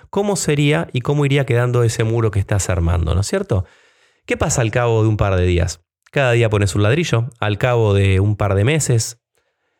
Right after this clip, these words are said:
de semanas, vas a empezar a ver la pared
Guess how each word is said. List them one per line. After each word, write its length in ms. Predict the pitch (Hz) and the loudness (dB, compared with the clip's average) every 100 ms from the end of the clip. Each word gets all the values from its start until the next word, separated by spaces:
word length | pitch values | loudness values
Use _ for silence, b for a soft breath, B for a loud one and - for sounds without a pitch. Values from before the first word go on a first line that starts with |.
| _ - | _ -4
de 100 | 92 | -2
semanas, 560 | 98 123 156 131 - b b - | 0 0 2 0 -2 b b -8
vas 140 | 175 | -4
a 40 | 269 | -2
empezar 340 | 107 - 165 | -2 0 0
a 60 | 104 | 2
ver 200 | 104 95 | 2 2
la 160 | 92 | 0
pared 400 | 90 92 95 - | 0 0 0 -4